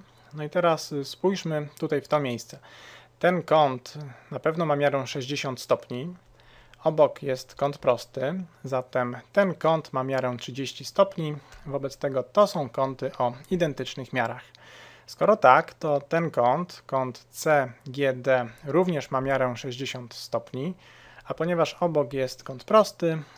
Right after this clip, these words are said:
więc tuż za nim będzie kąt o mierze trzydziestu stopni. To nam daje porównanie już dwóch kątów w tych trójkątach, zatem już możemy spokojnie napisać, że na mocy cechy kąt, kąt, kąt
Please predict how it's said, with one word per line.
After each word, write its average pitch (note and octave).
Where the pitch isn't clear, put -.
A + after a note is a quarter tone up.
więc C3+
tuż F#3+
za E3
nim D3+
będzie C3+
kąt C3+
o B2+
mierze B2+
trzydziestu D3
stopni. -
To A3
nam D#3
daje C3+
porównanie C#3+
już B2
dwóch C3
kątów F#3+
w -
tych D3+
trójkątach, C#3
zatem B2
już E3
możemy C#3+
spokojnie C3+
napisać, C#3
że B2
na C3+
mocy E3+
cechy C3+
kąt, C3+
kąt, -
kąt F3